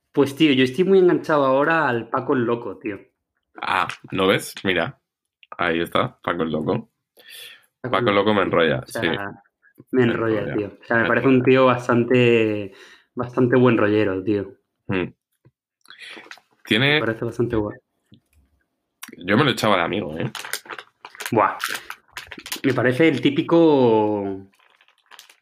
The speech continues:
Speaker 1: el típico, luego ti-,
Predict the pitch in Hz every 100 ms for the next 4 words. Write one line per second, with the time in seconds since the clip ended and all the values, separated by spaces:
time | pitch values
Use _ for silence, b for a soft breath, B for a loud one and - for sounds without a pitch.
0 | _ - - 120 - 123 139 147 151 135
1 | 120 110 107 104 101 95 95 92 _ b
2 | b _ _ _ - 143 143 160